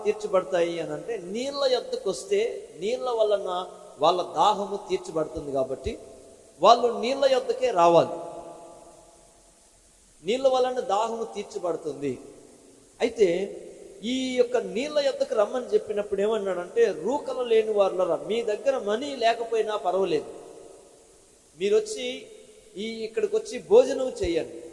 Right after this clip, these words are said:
భోజనానికి ఖచ్చితంగా డబ్బు కావాలి, అవునా కదా? నీళ్ళు ఎవరైనా ఊరకు పోస్తారేమో కానీ, భోజనము ఎవరు నీళ్ళు ఊరికి ఇవ్వరు.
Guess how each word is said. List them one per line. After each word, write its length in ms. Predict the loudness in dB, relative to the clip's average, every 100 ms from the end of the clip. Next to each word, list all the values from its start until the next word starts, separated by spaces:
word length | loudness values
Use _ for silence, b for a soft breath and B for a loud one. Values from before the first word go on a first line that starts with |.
| -18 -20 -20 -20 -20 -20 -20 _ 4
భోజనానికి 640 | 4 4 -4 -4 -6 -8
ఖచ్చితంగా 540 | -8 -8 -8 -8 -6
డబ్బు 280 | -2 0 2
కావాలి, 380 | 4 4 2 -6 -12 -16 -18 -20 -20 -20 -20 -20 -20 -20 _
అవునా 200 | -2 0
కదా? 160 | 0 -2 -10 -16 -20 -20 -20 -20 -20 -20 _ _ _ -6
నీళ్ళు 300 | -4 0 2
ఎవరైనా 320 | 2 2 0
ఊరకు 320 | 2 2 2
పోస్తారేమో 600 | -2 -2 0 0 0 -2
కానీ, 400 | 0 -2 -2 -8 -10 -18 -20 -20 -20 -20 -20 0
భోజనము 640 | 4 4 0 -6 -6 -4
ఎవరు 400 | 2 4 4 0
నీళ్ళు 300 | -4 -4 -6 -12 -16 -14 0
ఊరికి 240 | 0 2 2
ఇవ్వరు. 420 | 4 2 0